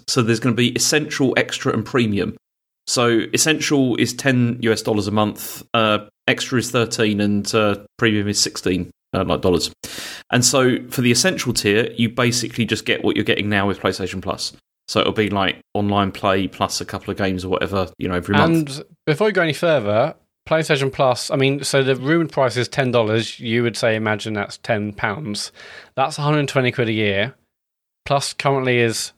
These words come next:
Speaker 2: forty quid a year.
Speaker 1: Yeah. The
Speaker 2: So it's
Speaker 1: only
Speaker 2: three
Speaker 1: thing
Speaker 2: times
Speaker 1: with that
Speaker 2: the price of
Speaker 1: Yeah.
Speaker 2: the current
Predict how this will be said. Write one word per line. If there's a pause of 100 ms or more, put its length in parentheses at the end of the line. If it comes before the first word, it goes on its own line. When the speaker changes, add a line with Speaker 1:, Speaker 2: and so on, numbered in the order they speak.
(160)
Speaker 2:
forty
quid
a
year. (560)
Speaker 1:
Yeah. (400)
The
Speaker 2:
So
it's
Speaker 1:
only
Speaker 2:
three
Speaker 1:
thing
Speaker 2:
times
Speaker 1:
with
that
Speaker 2:
the
price (100)
of
Speaker 1:
Yeah.
Speaker 2:
the
current